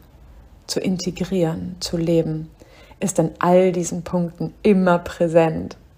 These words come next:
Ich glaube, das ist auch der Grund, warum ich diese Podcast-Folge hier heute aufnehme, weil das einfach so sehr gerade in meiner Arbeit Thema ist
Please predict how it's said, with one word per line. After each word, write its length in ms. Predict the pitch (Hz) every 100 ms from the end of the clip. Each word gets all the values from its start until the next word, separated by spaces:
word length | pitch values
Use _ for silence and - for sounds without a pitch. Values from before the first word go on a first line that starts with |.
| -
Ich 100 | 170
glaube, 220 | 180 175
das 180 | 175 -
ist 140 | -
auch 100 | 180
der 180 | - 165
Grund, 400 | 165 170 175 -
warum 440 | 170 - 170 160 -
ich 120 | -
diese 200 | 180 175
Podcast-Folge 760 | - 180 180 170 - - 165 165
hier 200 | 170 175
heute 300 | 170 165 -
aufnehme, 480 | 202 - 165 165 - - - - - - - - - - -
weil 800 | 165 165 170 165 165 160 160 165 - - - - -
das 220 | - 170 175
einfach 320 | 170 165 -
so 640 | - 170 196 202 196 190
sehr 560 | 185 165 185 190 180 180
gerade 460 | 175 175 175 175 175
in 220 | - 170
meiner 320 | 170 175 170
Arbeit 420 | - 180 180 180
Thema 440 | 180 208 233 185 160
ist 380 | - - -